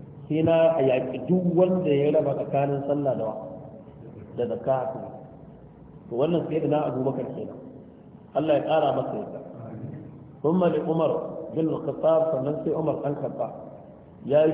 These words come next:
shugabanci shekara goma da wani abu bayan rasuwar Sayyidina Abubakar. Sayyidina Abubakar ya yi rashin lafiya,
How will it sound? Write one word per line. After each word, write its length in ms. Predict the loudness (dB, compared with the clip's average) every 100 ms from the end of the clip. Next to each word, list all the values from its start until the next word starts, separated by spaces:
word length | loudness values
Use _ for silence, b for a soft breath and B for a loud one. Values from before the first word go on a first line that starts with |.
| 2
shugabanci 560 | 2 4 4 4 0 -2
shekara 540 | -2 0 2 0 0
goma 260 | 2 2 2
da 100 | 2
wani 160 | 2 2
abu 280 | -2 -4 0
bayan 340 | 4 4 4
rasuwar 440 | 0 -4 0 0 0 -6 -12 -12 -16 -18 -20 -20 -6
Sayyidina 540 | -2 0 2 0 0
Abubakar. 380 | -4 -4 -4 -6 -8 -14 -14 -16 -18 -18 -20 -20 -20 -20 -18 -8
Sayyidina 540 | -2 0 2 2 2
Abubakar 400 | 0 2 2 2 0 -4 -8
ya 180 | 0 4
yi 80 | 6
rashin 300 | 6 2 -2
lafiya, 400 | -2 -2 0 -2